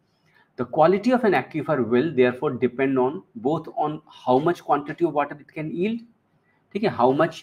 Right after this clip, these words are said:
quantity of water a rock formation can hold per unit volume and at what rate it can yield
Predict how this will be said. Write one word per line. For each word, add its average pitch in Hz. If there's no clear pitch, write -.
quantity 139
of 156
water 131
a 131
rock 117
formation 139
can 135
hold 135
per -
unit 143
volume 143
and 180
at 165
what 127
rate 147
it 127
can 131
yield 127